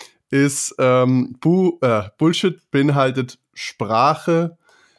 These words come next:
Statistiken, Grafiken und andere Formen von Präsentationstechnik, die versucht, die Hörerschaft zu überzeugen, einzuschüchtern oder zu beeindrucken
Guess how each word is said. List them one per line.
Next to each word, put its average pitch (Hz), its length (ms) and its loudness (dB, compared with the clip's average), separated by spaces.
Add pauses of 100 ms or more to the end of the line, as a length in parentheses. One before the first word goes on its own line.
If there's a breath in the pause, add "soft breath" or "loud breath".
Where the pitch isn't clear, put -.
(200 soft breath)
Statistiken, 160 800 -2
Grafiken 143 580 0
und 127 180 -8
andere 147 340 0
Formen 131 380 0
von 127 140 -2
Präsentationstechnik, 139 1400 -2 (640 loud breath)
die 180 160 2
versucht, 160 560 0
die 127 100 0
Hörerschaft 156 580 0
zu 143 100 -6
überzeugen, 143 640 0
einzuschüchtern 147 800 -2
oder 127 200 -2
zu 120 140 -8
beeindrucken 113 760 -4